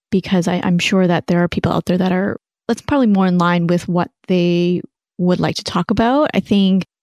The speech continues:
money is definitely very emotional, as I'm sure you know. And you're right, like, something might look good on paper, numbers wise, but you're still not making the decision, whatever that is, because of, of some other deep rooted reasons. I know I've talked a lot about my past, about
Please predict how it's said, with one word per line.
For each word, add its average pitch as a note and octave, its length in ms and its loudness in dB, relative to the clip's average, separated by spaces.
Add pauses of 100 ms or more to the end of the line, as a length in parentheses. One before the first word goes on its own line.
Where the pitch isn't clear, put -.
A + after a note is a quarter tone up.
(100)
money A#3 200 2
is A3 80 0
definitely F3 320 -2
very E3 180 0
emotional, F3 440 0
as F#3 120 0
I'm D#3 120 -4
sure F3+ 200 -2
you E3+ 180 0
know. E3+ 500 2
And E3+ 400 2
you're F3+ 140 0
right, F#3 240 0
like, F3 220 -2 (340)
something D4 240 0
might B3+ 140 0
look F#3+ 160 0
good F3+ 100 0
on E3+ 140 -2
paper, F#3+ 400 0
numbers F3 340 0
wise, G3+ 320 0
but F#3+ 100 -6
you're F#3 140 0
still G3 240 0
not F3 180 0
making F3 600 0 (260)
the F#3+ 80 -2
decision, F3+ 380 0
whatever G3+ 240 0
that F#3 240 0
is, A3+ 540 0 (300)
because F#3 320 0
of, F3 220 -2
of F#3+ 80 -2
some F3 160 0
other E3+ 380 0 (300)
deep G3 220 -2
rooted F3 260 2
reasons. D#4+ 680 0 (280)
I F3+ 100 0
know E3+ 200 2
I've E3 80 -4
talked E3+ 240 -4
a E3 60 -4
lot E3+ 60 0
about - 180 -6
my - 120 -6
past, F3+ 480 0
about D#3 340 -2